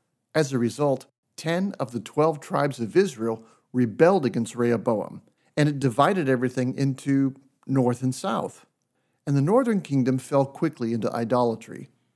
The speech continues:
And Rehoboam, who was king of Judah, or the southern kingdom, had an opportunity to walk with God,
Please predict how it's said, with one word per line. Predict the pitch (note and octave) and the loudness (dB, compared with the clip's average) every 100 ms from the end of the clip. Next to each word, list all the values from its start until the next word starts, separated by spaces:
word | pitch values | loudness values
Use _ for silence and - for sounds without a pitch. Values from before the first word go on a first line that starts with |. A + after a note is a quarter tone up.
| _ _ _ - | _ _ _ -12
And | A2+ | -4
Rehoboam, | B2 C#3 A2 C#3 F#3 C#3+ B2+ C#3+ _ _ _ | 2 2 2 2 2 2 0 -6 _ _ _
who | - | -2
was | B2+ A#2 | 0 0
king | - E3 C#3 | -6 -4 -2
of | A2 - | -4 -8
Judah, | - B3 A2+ G#2 D#3 - _ _ | -6 -4 -2 -4 -6 -12 _ _
or | B2 B2 A2+ | -6 -4 -6
the | B2 | -8
southern | - F#3+ G3+ D3 | -6 -2 0 0
kingdom, | A#2+ A#2+ A2 C3 F3 - _ _ _ _ - | -2 -4 -4 -4 -6 -10 _ _ _ _ -12
had | D3 G#3 | -8 -4
an | B3 A#3 - | -2 -2 -2
opportunity | F3 G3 - - C3 A#2 C3 C3 | -2 -2 -2 0 0 2 2 0
to | - | -4
walk | A2 G2+ G#2+ D#3+ - | -8 0 4 4 2
with | G3 - | -6 -2
God, | D3+ A2+ F2 G2+ | 0 0 0 -10